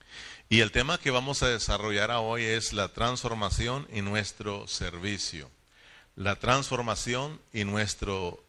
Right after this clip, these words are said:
servicio. O sea, a hoy solamente vamos a estar mirando, eh,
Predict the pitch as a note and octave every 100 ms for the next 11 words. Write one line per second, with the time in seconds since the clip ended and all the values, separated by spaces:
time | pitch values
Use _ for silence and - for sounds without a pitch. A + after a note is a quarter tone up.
0 | _ - - F2 F#2+ G2+ E2 F2 E2 C3
1 | C3 B2 - _ _ - - - - _
2 | _ A2 A2 D3+ G3 - D3 C#3+ C3+ C3+
3 | C3 B2 B2+ C3 - A2 G2+ F#2 F2 -
4 | G#2 F#2+ A2+ A2+ A2+ G#2 G#2+ A2+ A#2 A#2+
5 | A#2+ G#2 - - _ _ _ _ _ _
6 | _ - G#2 G2 F#2 F2+